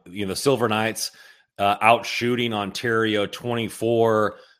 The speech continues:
to fourteen, but Ontario capitalizes on its only two power play goals of the game in the first two periods,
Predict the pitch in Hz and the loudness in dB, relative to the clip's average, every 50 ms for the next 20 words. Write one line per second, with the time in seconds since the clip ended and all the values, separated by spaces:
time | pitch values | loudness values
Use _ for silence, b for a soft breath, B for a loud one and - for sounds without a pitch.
0 | b _ - 117 - - 131 131 139 123 - - - 147 165 170 160 147 127 - | b _ -6 -6 -2 0 4 4 4 4 4 -2 0 2 2 2 2 0 -2 -4
1 | - - 120 117 117 117 110 - - _ 110 113 120 113 - 127 127 139 165 180 | 0 4 4 6 4 4 0 -4 -10 _ -4 -4 -4 -2 -2 0 2 2 2 2
2 | 170 - 156 156 196 - 220 156 123 110 104 101 - 110 107 98 101 120 117 113 | 2 2 2 2 2 2 2 2 4 4 2 2 0 -2 -2 -2 -2 -2 -2 -2
3 | 113 110 - 120 120 131 139 131 - 139 135 - 127 120 120 123 117 - - 131 | -2 -2 -4 -2 -2 -2 -2 -2 -2 -4 -2 0 0 0 0 0 -2 -2 -2 -4
4 | 120 101 110 117 123 123 113 117 104 90 104 120 123 123 117 104 95 - - 117 | -2 0 0 0 0 -2 -2 -4 -6 -4 -4 -2 -2 -2 -2 -4 -4 -4 -4 -4
5 | 107 - - 107 90 - 120 123 120 117 113 107 101 104 - | -4 -4 -6 -10 -6 -2 0 2 4 4 4 4 2 0 -6